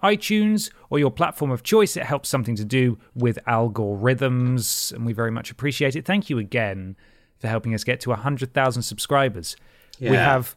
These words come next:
Speaker 1: nothing planned, no video,
Speaker 2: <laughs>
Speaker 1: nothing special, no celebration. Uh, we're just, we're just very grateful and, and thankful. You know, we've had a tumultuous, uh, few years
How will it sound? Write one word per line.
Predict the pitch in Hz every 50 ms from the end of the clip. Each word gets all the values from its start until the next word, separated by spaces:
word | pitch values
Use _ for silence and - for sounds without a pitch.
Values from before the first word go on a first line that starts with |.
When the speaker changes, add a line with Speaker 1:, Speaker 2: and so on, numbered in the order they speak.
| - - - - _
Speaker 1:
nothing | - 131 147 147 - - 151 131 120
planned, | - - 131 123 123 131 135 135 123 - - _ _ _ - _ -
no | 131 135 139
video, | 123 120 135 123 120 120 123 123 120 120 123 123 123 - -
Speaker 2:
<laughs> | - -
Speaker 1:
nothing | - 196 135 139 - 156 151 131
special, | - - - - 139 120 - - - 117 113 117 117
no | 123 127 135
celebration. | 131 - - 151 147 135 113 117 123 123 120 117 - - - 110 110 113 113 - _ _ _ _ _ _ _ _
Uh, | - 120 113 113 110 110 110 113
we're | 120 127 120
just, | - 135 127 117 - - - - - - - _ _
we're | - 113 135
just | 123 - 123 110 -
very | - 110 117 113 120 123 120 117 117 -
grateful | 131 131 110 120 123 127 135 139 - - - 135 135 135 135 -
and, | 131 127 127 123
and | - - 143 139 -
thankful. | - 240 247 233 - - - 95 82 78 - _
You | 123 127 131
know, | 135
we've | 127 131 127 123
had | 135 135 120
a | 117 107
tumultuous, | - - 127 135 135 143 - - - 123 113 107 - - - - - - - _ _ -
uh, | 104 98 - - _ _ - - -
few | - - - 175 175
years | 165 135 127 120 110 107 110 127 127 - - -